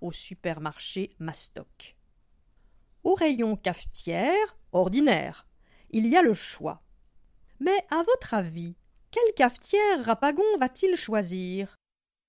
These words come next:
Cafetière Monkawa, cinquante-neuf euros quarante-neuf. Cafetière Kalita, trente-quatre euros quatre-vingt-dix-neuf. Cafetière Brown,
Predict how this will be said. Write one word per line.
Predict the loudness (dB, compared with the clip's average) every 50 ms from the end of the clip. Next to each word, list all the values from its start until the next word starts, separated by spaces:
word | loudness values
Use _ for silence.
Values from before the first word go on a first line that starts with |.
| _ _ _ -2
Cafetière | -2 -2 -2 -4 -4 0 2 2 2 2
Monkawa, | 2 0 0 0 0 2 2 2 4 4 4 4 4 2 -2 _ _ _ _ -20 -20
cinquante-neuf | -18 -14 -6 -2 0 2 2 2 0 0 -2 -2 -2 -2 -2 -2 -2 -2 -4
euros | -4 -4 -4
quarante-neuf. | -4 -4 -4 -2 -4 -4 -2 -2 -2 -2 -2 -4 -10 -20 -20 -20 _ _ _ _ _ _ _ _ _ _ _ _ _ _ _ -2
Cafetière | 0 0 0 -2 -12 -12 -4 0 2 4 4 4 2 0 -4 _ 2
Kalita, | 2 4 4 2 0 2 0 0 0 0 _ _ _ _ _ _ _ _ _ _ -16
trente-quatre | -8 -2 2 2 2 2 0 0 2 2 2 2 0
euros | 0 2 2 2 2 2
quatre-vingt-dix-neuf. | 0 -2 -2 -2 -2 -2 -2 0 0 0 0 0 -2 -2 -2 0 0 0 -2 -4 -8 -20 -20 _ _ _ _ _ _ _ _ _ _ _ _ _ _ 0
Cafetière | 0 0 0 -2 -2 2 2 2 4
Brown, | 4 2 4 6 6 6 6 4